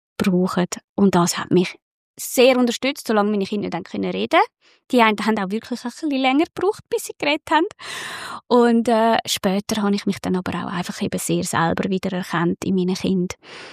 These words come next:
Und durch das sind meine Kinder nicht unbedingt meine grossen Trigger gewesen. Es hat schon Situationen gegeben, wo sie jetzt vielleicht sich schwierig verhalten haben und ich gemerkt habe, so, weisst, mir zu laut und zu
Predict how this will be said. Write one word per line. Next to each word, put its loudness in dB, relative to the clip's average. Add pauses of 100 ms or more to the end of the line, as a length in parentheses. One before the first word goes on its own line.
(140)
Und 2
durch -2
das 6
sind 0
meine 2
Kinder -2 (240)
nicht 2
unbedingt -2
meine 4
grossen 0 (120)
Trigger 2 (120)
gewesen. -6 (240)
Es 2
hat 6 (140)
schon 4
Situationen 0 (100)
gegeben, 4
wo 2
sie 0
jetzt -2
vielleicht -2
sich -10
schwierig 2
verhalten 2
haben 2
und -2
ich -6
gemerkt -2
habe, -2
so, -2 (1300)
weisst, 2
mir 6
zu -4
laut 4
und 0
zu -8